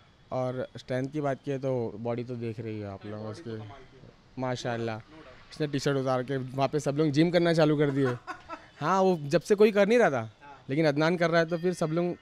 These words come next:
Speaker 1: जोश आ गया सब में
Speaker 2: हम्म।
Speaker 1: कि हाँ, वेरी गुड, सब लोग कर रहे हैं।
Speaker 2: हम्म। लेकिन अरमान की अगर गेम की मैं बात करूँ, तो बहुत लोग ऐसा बोल रहे हैं कि अरमान ज़्यादा ही एग्रेसिव हो रहे हैं, बहुत ज़्यादा ही किसी पर भी कुछ भी बात कर रहे हैं। अ,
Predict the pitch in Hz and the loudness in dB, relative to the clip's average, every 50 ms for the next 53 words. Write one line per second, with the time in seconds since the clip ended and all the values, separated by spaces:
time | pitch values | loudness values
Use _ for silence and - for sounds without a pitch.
0 | - 120 143 131 143 165 185 185 - 160 135 131 131 131 127 131 117 120 117 113 | -12 -12 -4 0 2 2 2 2 2 0 0 0 -2 -4 -4 -4 -6 -6 -6 -8
1 | 113 113 - - - - 143 139 131 - 131 131 131 123 123 117 117 120 120 123 | -8 -10 -14 -20 -20 -20 -20 -20 -12 -10 -6 -4 -4 -4 -2 -2 -2 -2 -2 -2
2 | 120 120 117 110 107 - 120 117 120 117 117 113 113 110 110 107 104 107 - - | -2 -4 -4 -6 -6 -8 -8 -6 -6 -6 -6 -6 -8 -8 -8 -10 -10 -12 -16 -20
3 | - - _ _ _ _ _ _ _ _ _ _ _ _ _ _ _ _ - 165 | -20 -20 _ _ _ _ _ _ _ _ _ _ _ _ _ _ _ _ -20 -20
4 | 190 185 151 165 160 160 165 180 196 196 190 202 190 190 185 170 160 170 175 156 | -18 -12 -10 -6 -2 0 2 2 2 4 4 4 6 6 4 4 2 2 2 0
5 | 185 175 180 160 147 143 135 - - 156 139 147 202 294 - _ _ _ _ _ | 0 0 0 2 2 2 0 0 -2 -4 -4 -4 -6 -8 -12 _ _ _ _ _
6 | _ _ _ _ _ _ _ _ - 156 151 151 147 147 151 - - 160 165 160 | _ _ _ _ _ _ _ _ -4 -2 -2 0 0 -2 -4 -6 -8 -6 -2 -2
7 | 180 185 202 202 190 175 - 202 185 175 175 175 185 196 185 185 165 156 160 170 | -2 -2 -2 -2 -2 -2 -2 -2 -2 -2 -4 -2 -4 -4 -2 -2 -2 -2 -2 -2
8 | 175 156 156 135 139 156 156 156 139 147 151 139 - 151 135 139 143 139 143 160 | -2 0 0 0 0 0 -2 -2 -2 -2 -4 -4 -4 -6 -6 -6 -6 -6 -8 -10
9 | - _ _ _ _ _ _ _ _ _ _ _ - 127 131 170 156 139 151 147 | -14 _ _ _ _ _ _ _ _ _ _ _ -10 -4 -4 -4 -2 0 0 0
10 | 143 160 160 160 160 160 156 - - 165 - 185 180 - 165 165 160 160 - 156 | 0 0 0 0 0 -2 -2 -4 -6 -4 -4 -4 -2 0 0 -2 -2 -4 -6 -6
11 | - 139 147 151 143 143 139 - - 151 139 143 139 139 151 156 - - - - | -6 -6 -6 -2 -2 -2 -4 -4 -6 -6 -4 -4 -6 -6 -8 -12 -16 -20 -20 -20
12 | - - - - 156 151 147 143 147 143 | -20 -20 -12 -6 -2 0 0 0 -2 -4